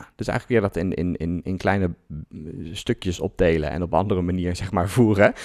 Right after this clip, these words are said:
Ehm, en daarnaast denk ik dat je ook kunt afwisselen in tempo. Ehm, dus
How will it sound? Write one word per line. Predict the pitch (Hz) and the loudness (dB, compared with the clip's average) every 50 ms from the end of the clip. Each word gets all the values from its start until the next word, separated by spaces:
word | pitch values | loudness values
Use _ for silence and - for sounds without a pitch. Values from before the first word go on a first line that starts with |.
| - - - - - | -12 -12 -12 -8 -4
Ehm, | - - - 208 - - - 110 110 110 113 113 113 113 117 | 0 2 4 6 6 6 6 6 6 4 4 2 2 2 0
en | - - 90 113 117 110 - - - | 0 0 0 0 0 0 -2 -6 -8
daarnaast | 123 107 110 110 110 110 113 120 139 147 135 - | -4 0 0 0 0 0 0 0 0 -2 -2 -4
denk | - 127 131 - | -4 -4 -4 -6
ik | 139 - | -6 -4
dat | - 107 107 - | -4 -2 -2 0
je | - - | 0 0
ook | 117 120 | 0 0
kunt | - - 127 127 | 0 -2 -2 -2
afwisselen | - 113 - - 107 107 - - - | -2 -2 -2 -2 -2 -2 -4 -4 -4
in | - 98 92 | -4 -4 -2
tempo. | - - 113 120 101 - 76 62 58 - - - - - - - - _ - | 2 2 2 2 2 0 0 0 -2 -4 -6 -14 -20 -20 -20 -20 -20 _ -12
Ehm, | - 82 80 82 85 82 82 82 82 80 82 85 87 87 90 | -6 -4 -4 -2 -2 -2 -2 -2 -2 -2 -4 -4 -6 -6 -8
dus | - - - 98 98 92 - - | -6 -2 0 0 0 0 -2 -6